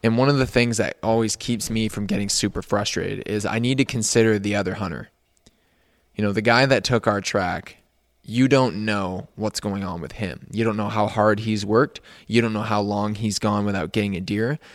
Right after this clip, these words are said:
Maybe he just lost his hunting buddy. Maybe he's, you know, maybe he's someone that we told to go there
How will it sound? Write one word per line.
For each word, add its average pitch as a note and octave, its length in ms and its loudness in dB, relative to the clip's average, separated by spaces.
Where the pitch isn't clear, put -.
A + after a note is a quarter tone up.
Maybe A2 300 2
he A2+ 180 -2
just G2+ 200 -2
lost F#2+ 300 -2
his F#2+ 140 -6
hunting G#2+ 340 -2
buddy. B2+ 340 2
Maybe G#2+ 340 0
he's, G#2 560 -4
you G2+ 140 -8
know, G#2 240 -2
maybe A2 380 2
he's C#3 260 -2
someone G#2 380 0
that A2 200 0
we B2+ 180 0
told A2+ 320 2
to A2 80 2
go A2 260 4
there F#2+ 360 -2